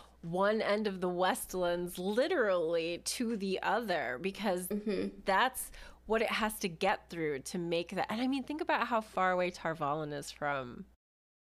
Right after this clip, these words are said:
Speaker 1: Falme. It's far. Like, they're almost on opposite ends of the continent when you look at the map. So how much has changed, how much has developed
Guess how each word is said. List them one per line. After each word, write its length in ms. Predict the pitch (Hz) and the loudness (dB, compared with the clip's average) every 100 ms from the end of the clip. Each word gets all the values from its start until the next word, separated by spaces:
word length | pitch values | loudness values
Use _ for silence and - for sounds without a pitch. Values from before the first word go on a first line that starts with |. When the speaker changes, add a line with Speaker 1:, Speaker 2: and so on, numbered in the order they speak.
| - | -4
Speaker 1:
Falme. 300 | 156 135 - - - - - - _ _ 285 | -2 -2 -4 -10 -12 -20 -20 -20 _ _ -2
It's 300 | 320 - - - - - | -2 -4 -12 -18 -20 -16
far. 640 | - 180 196 185 87 - - - - - - 202 | -2 2 4 4 2 -2 -12 -20 -20 -20 -8 0
Like, 440 | 214 190 - - - - - - - - - - - | 0 0 -6 -16 -20 -20 -20 -20 -20 -20 -20 -10 0
they're 260 | 220 - | 2 4
almost 460 | 208 240 294 294 - | 2 2 0 -4 -2
on 240 | 233 220 - - | 0 2 0 -2
opposite 560 | 175 202 - - 220 - 185 | 0 0 -2 -2 -2 0 0
ends 400 | 185 185 180 - - | 0 0 -6 -6 0
of 260 | 185 170 | 0 0
the 100 | 165 | -4
continent 920 | 175 - 156 160 - 151 92 90 - - | -6 -4 -4 -4 -8 -6 -6 -8 -12 -8
when 180 | 160 | -8
you 160 | 151 143 | -6 -8
look 220 | 147 147 | -8 -8
at 140 | 160 - | -8 -10
the 80 | 127 | -10
map. 420 | 127 69 - - - - - | -6 -6 -8 -14 -20 -16 -10
So 600 | - - 196 185 175 170 - - | -2 2 4 6 4 2 -2 -6
how 320 | - 226 254 | 0 2 4
much 240 | 254 - | 2 0
has 180 | 220 208 | -4 -4
changed, 560 | - 240 202 190 196 - | -2 0 2 2 -2 -2
how 160 | 208 | -2
much 200 | 190 - | -2 -4
has 160 | 185 - | -8 -8
developed 840 | 175 160 160 170 170 165 147 - | -8 -8 0 2 4 2 0 -2